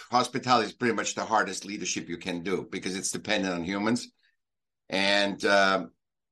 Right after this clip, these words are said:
more on humans than any other job, uh, any other company. So, uh, I found that a leader is a part of a team,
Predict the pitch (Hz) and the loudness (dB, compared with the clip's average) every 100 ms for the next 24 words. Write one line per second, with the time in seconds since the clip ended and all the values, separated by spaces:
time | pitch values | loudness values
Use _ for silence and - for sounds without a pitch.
0 | _ _ 107 127 135 123 117 113 107 104 | _ _ 2 6 6 6 4 2 0 -4
1 | 98 104 101 95 95 87 92 82 - - | -2 0 2 2 0 -4 -2 -2 -6 -12
2 | _ - 98 104 107 101 101 104 98 98 | _ -6 -2 2 4 4 0 -2 -4 -4
3 | 87 113 - _ _ _ _ _ _ - | -6 -6 -10 _ _ _ _ _ _ -10
4 | - 127 120 117 113 - - 107 104 101 | 0 4 8 8 8 4 2 6 8 6
5 | 92 - _ _ _ _ _ _ _ _ | 4 -4 _ _ _ _ _ _ _ _
6 | _ - 131 139 156 143 123 117 - _ | _ 2 2 4 4 6 4 0 -6 _
7 | _ _ 120 117 110 113 113 123 156 185 | _ _ 0 2 2 -4 -2 -2 -4 -2
8 | 131 110 104 - _ 110 107 110 - - | 0 0 -2 -10 _ -10 -2 -2 -4 0
9 | 123 139 135 117 113 - - 107 76 73 | 4 4 2 -4 -8 -8 -2 0 0 -6